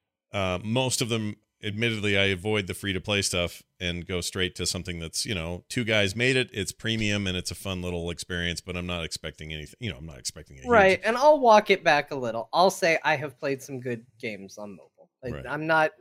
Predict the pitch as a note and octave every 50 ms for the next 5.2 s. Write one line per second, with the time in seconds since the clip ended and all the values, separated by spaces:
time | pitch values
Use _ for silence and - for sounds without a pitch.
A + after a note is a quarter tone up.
0 | - _ E3 D3+ D3 C3 - D3 C3+ C3+ C3 B2+ B2 B2 A#2+ - - A#2+ A#2 A#2
1 | A2 - - B2 B2 - - A2 A2 A2 G#2 G2+ F2 F2+ - - - F#2+ F2 C#2
2 | C#2 A2 D#3 - - _ _ _ - E2+ E2+ D#2 D2 - _ _ _ F#3 A3+ C4
3 | B3+ A#3 A#3 A3+ G#3+ G#3 G#3 G#3 G#3 G3 F#3+ F#3+ F#3+ F3 F3 E3 D#3 E3 F#3+ G3
4 | G3 G3 F#3 F#3 F3 D#3 C#3+ C#3 E3 D#3+ D#3+ E3+ D3+ C3+ B2 A2+ C3 D#3 E3 F3
5 | F3 F#3 - -